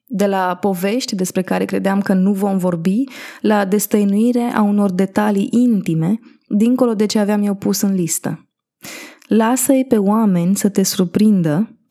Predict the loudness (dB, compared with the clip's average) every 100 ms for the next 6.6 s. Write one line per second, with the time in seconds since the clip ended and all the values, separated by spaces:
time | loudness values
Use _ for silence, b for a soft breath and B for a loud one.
0 | -4 0 2 2 2 2 0 0 0 0
1 | 0 0 0 -2 -2 -2 -2 0 -2 0
2 | 0 0 -2 0 0 2 0 0 -2 -2
3 | -2 -2 -2 -2 0 -2 -4 -6 -4 -2
4 | -2 -2 -2 -2 -4 -6 -8 _ _ _
5 | _ _ -4 -4 -2 -2 -2 -4 -2 -4
6 | -2 -4 -4 -4 -6